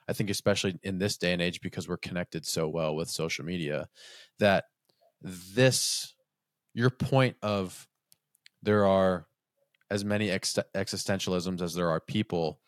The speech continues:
is frustrating in the sense that I feel this way and I battle with that. And I feel like there's that many existentialisms within me specifically, but it's also, at times I feel like it's an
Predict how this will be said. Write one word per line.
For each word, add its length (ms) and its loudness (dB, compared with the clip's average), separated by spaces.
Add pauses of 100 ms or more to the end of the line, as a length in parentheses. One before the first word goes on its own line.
(680)
is 460 0 (280)
frustrating 680 4
in 80 0
the 60 0
sense 380 -2
that 260 0 (1040)
I 100 4
feel 280 2
this 220 0
way 320 4 (340)
and 100 -2
I 80 2
battle 360 2
with 160 -2
that. 280 2 (100)
And 100 -6
I 40 0
feel 180 -2
like 180 -2
there's 280 -4 (800)
that 220 -2
many 300 0
existentialisms 920 -4
within 420 -6
me 320 0
specifically, 920 -6 (420)
but 100 4
it's 140 4
also, 640 4 (800)
at 140 -2
times 280 2
I 80 4
feel 220 2
like 200 4
it's 140 -4
an 120 2